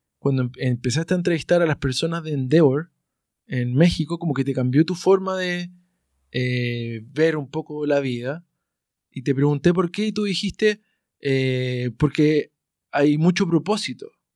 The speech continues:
Es como, da muchas ganas de trabajar en una de esas empresas, mucho más que en una empresa grande.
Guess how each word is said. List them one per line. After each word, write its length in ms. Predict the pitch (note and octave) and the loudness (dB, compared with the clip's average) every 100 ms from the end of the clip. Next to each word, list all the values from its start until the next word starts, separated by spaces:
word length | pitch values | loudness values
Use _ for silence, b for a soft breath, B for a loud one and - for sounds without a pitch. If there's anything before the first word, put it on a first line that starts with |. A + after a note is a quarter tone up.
| _ _ _ _ | _ _ _ _
Es 120 | C#3+ | -8
como, 480 | - C#3+ C#3 C#3 C#3 | -4 -4 -4 -6 0
da 120 | D3 | 2
muchas 360 | E3 G3 G#3+ G3 | 4 2 0 -4
ganas 200 | G3+ G3+ | -6 -6
de 80 | |
trabajar 380 | F#3+ F3+ - F#3 | -2 -2 0 -4
en 100 | F#3 | -4
una 140 | F#3+ F#3+ | -6 -4
de 80 | |
esas 260 | F#3 F#3 E3+ | -2 -2 -2
empresas, 560 | D#3 - F3+ F3 - - | -2 0 2 2 -4 -8
mucho 220 | D3+ D3+ | -8 -4
más 140 | E3+ | -6
que 80 | E3+ | -4
en 60 | F3 | -4
una 100 | E3+ | -4
empresa 400 | E3 E3 - D#3 | -6 -10 -8 -2
grande. 540 | E3+ F3+ B2+ A#2+ - | 2 4 4 2 -10